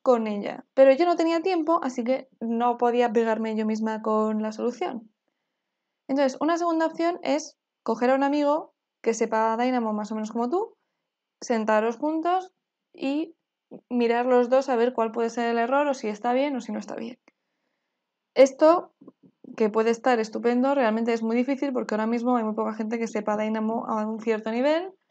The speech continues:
Entonces, a ver quién encuentra un amigo que se siente contigo y que te diga si está bien o no el dynamo. Si estáis en una clase estudiando dynamo, pues lógicamente va a haber mucha más gente y le podéis preguntar. Pero en este caso, pues no era mi caso.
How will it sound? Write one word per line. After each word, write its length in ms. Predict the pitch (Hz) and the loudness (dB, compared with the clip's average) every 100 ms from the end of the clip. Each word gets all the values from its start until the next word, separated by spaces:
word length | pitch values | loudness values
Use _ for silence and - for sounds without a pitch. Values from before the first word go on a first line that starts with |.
| _ _ 226 | _ _ -6
Entonces, 360 | 220 226 - | -2 0 0
a 80 | 220 | 0
ver 160 | 220 226 | 0 0
quién 140 | 247 | 0
encuentra 300 | 247 247 247 | 2 2 2
un 60 | 262 | 0
amigo 360 | 285 294 302 | 0 2 2
que 180 | 294 226 | 2 -2
se 140 | 208 214 | -4 -4
siente 220 | 220 233 | -2 0
contigo 420 | 240 240 269 269 | 0 2 4 4
y 40 | |
que 80 | 254 | 2
te 120 | 208 | 0
diga 200 | 208 233 | -2 -2
si 100 | 233 | -4
está 180 | 214 220 | -2 0
bien 140 | 226 233 | 2 2
o 80 | |
no 100 | 220 | 0
el 140 | 226 208 | 0 -2
dynamo. 420 | 202 - - 233 _ _ _ _ _ _ - _ _ | -4 -4 -8 -10 _ _ _ _ _ _ -20 _ _
Si 100 | - | 2
estáis 240 | 247 247 254 | 2 4 2
en 80 | |
una 220 | 254 254 247 | 2 2 2
clase 300 | 277 269 208 | 0 0 -6
estudiando 360 | - 214 220 | -4 -2 0
dynamo, 340 | 233 247 269 269 | 0 0 -2 -2
pues 140 | 226 | -6
lógicamente 400 | 220 214 220 247 | -4 -4 -4 -2
va 80 | 233 | 0
a 40 | |
haber 160 | 208 208 | 0 -2
mucha 180 | 214 214 | -4 -4
más 180 | 214 | -6
gente 280 | 247 240 247 | -2 -2 -2
y 20 | |
le 100 | 269 | -4
podéis 220 | - 220 - | -4 -6 -6
preguntar. 540 | 214 214 294 330 - _ _ _ _ _ _ _ _ _ _ _ - | -6 0 0 0 -4 _ _ _ _ _ _ _ _ _ _ _ 2
Pero 240 | 330 359 | 4 6
en 120 | - 247 | 4 0
este 220 | 247 262 | 0 -2
caso, 260 | 262 302 | -2 -4
pues 160 | 294 220 | -6 -6
no 80 | 208 | -4
era 80 | 214 | -4
mi 100 | 226 | -10
caso. 300 | - - | -16 -16